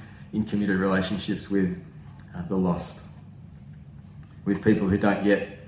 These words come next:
uh, know Jesus. Uh, uh,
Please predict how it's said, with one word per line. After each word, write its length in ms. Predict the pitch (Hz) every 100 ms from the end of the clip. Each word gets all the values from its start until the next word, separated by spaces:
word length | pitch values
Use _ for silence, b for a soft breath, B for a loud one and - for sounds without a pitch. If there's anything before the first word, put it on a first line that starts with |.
| - - - - - - -
uh, 180 | 95 87
know 180 | 95 95
Jesus. 640 | 92 92 85 - - - - - - B B B B B B - - - - - - - - - - - - - - - - - - - - - - B B B - -
Uh, 40 |
uh, 260 | 87 87